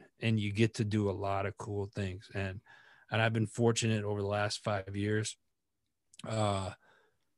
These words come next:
to do just a, a ton of cool stuff. I've got to interview cool people. I've got to go to, you know, the Super Bowl, the N C double A Final Four, nascar events. I've got to do, you know, I've got to meet,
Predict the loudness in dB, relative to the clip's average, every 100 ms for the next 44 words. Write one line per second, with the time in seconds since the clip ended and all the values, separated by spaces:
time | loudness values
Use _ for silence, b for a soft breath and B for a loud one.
0 | _ 0 2 4 4 4 2 -2 -2 -6
1 | -6 -8 -6 -4 -2 -2 -4 -6 -4 -4
2 | -4 -6 -6 -2 0 0 0 2 2 2
3 | 2 2 0 B B B B _ -2 0
4 | 2 2 2 2 4 2 2 0 0 0
5 | -2 -2 -4 -6 -6 -8 -8 -6 -2 0
6 | -2 -2 0 2 2 -2 -2 -2 -2 -2
7 | -4 -4 -2 -2 -6 -2 2 4 4 2
8 | -2 b b b b b _ _ 0 2
9 | 4 2 0 0 0 0 0 0 -2 -4
10 | -6 -4 0 0 0 -4 -2 -2 -6 -4
11 | -2 -2 0 -2 -2 -8 _ -2 -2